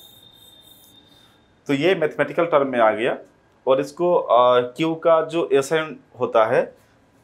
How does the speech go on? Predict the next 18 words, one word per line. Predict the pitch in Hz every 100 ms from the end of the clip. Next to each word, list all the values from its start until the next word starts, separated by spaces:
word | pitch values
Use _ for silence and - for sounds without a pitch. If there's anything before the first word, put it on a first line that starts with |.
| _ - - 123
वो |
होता | 143 156 151
है | 151
कूलम्ब | 139 123 131 190 -
और | 120 123
टाइम | 127 135 147
का | 123
होता | 110 110 107
है | 160 220 - _
सेकेंड। | - - 123 156 113 85 - _ _ _ 131
तो | 127 143
coulomb | 143 156 208 -
per | 131 - 127
second | - 123 151
इसका | 127 123 - 123 - 120
हो | 123
गया | 147 -
यूनिट। | 120 117 190